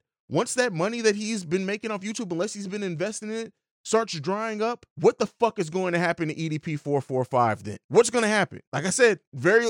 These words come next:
unlikely he's gonna be able to get a job with the stigma that's carrying him. Now, people who are actually have been convicted do get jobs, so, I mean, I'm sure he can find one. But it's not going to be what he was making based off being a creative on YouTube with two million subscribers. Your website that you're creating, that you're doing yourself,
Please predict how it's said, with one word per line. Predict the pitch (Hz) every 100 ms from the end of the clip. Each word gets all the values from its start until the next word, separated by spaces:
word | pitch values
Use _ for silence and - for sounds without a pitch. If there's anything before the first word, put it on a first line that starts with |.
| -
unlikely | 233 220 226 226
he's | 220
gonna | 190 208
be | 196 202
able | 190
to | 180
get | 196
a | 180
job | 170 160 147
with | 143
the | 139
stigma | - 175 143
that's | 123 120
carrying | - 123 113
him. | 113
Now, | 175 262 254 - _
people | - 254 247
who | 220 214
are |
actually | - 208 202 196
have | 190 220 185
been | 180
convicted | 170 139 151 160
do | 143
get | 156 156
jobs, | 135 143 165
so, | 202 196 -
I | -
mean, | 208 214 208 - _ _
I'm | 156
sure | 156 226
he |
can | 220 -
find | - 208 202 135
one. | 92 -
But | 131 170
it's | 190 165
not | 196 233
going | 208 208
to | 202
be | 185
what | 202 185
he | 180
was | 170
making | 180 185 185 165 -
based | 135 185 -
off | 175 160 131
being | 151 180 175
a | 147 147
creative | 135 180 185 165 151 143 _ -
on | 165
YouTube | 165 185 196 165
with | 139 143
two | - 208
million | 175 165 156
subscribers. | 143 117 - 139 117 -
Your | - 175
website | 175 233 240 214 170
that | 160
you're | 170
creating, | - 202 220 202 165
that | 156
you're | 156
doing | 180 220 208
yourself, | 180 - 214 160